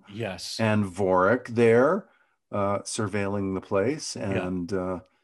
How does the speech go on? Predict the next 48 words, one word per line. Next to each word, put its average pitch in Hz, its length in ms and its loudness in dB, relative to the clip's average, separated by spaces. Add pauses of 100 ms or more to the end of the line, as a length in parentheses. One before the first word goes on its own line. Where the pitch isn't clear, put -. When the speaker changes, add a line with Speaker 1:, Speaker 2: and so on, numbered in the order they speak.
(440)
Speaker 2:
and 113 380 4
then 131 160 6
Vorik 143 520 0
<laughs> - 60 -20
steals 131 640 6
B'Elanna 120 580 4
away. 127 360 2
Speaker 1:
Yeah. 117 160 2
Speaker 2:
He's 107 220 -4
reserved 113 500 0
a 127 120 -2
Lakeview 117 760 0
table. 107 720 -2 (220)
Speaker 1:
Right. 104 320 -4 (100)
Speaker 2:
And 143 160 -4 (160)
I 135 160 2
get 127 360 -4
Speaker 1:
Well, 196 140 6 (100)
Speaker 2:
dumped. - 220 -14 (480)
Speaker 1:
yeah, 170 180 6
but 180 280 2 (140)
yeah, 147 200 -2
hold 170 260 0
on. 123 240 -4 (340)
But 143 160 2
the 156 80 4
funny 165 320 4
thing 170 240 2
is, 110 320 -2
when 139 180 0
he 143 140 0
says, 147 260 2
"I 139 80 6
reserved 131 460 0
a 123 40 -4
spot 165 400 2
for 113 220 -2
us," 92 240 -8 (100)
remember 170 380 2
with 214 120 -2
that 180 120 2
conversation 180 560 0
we 196 80 -2
had 208 260 -2
in 175 60 -4
your 139 80 -2
perfect 156 380 -6
view? 180 280 -2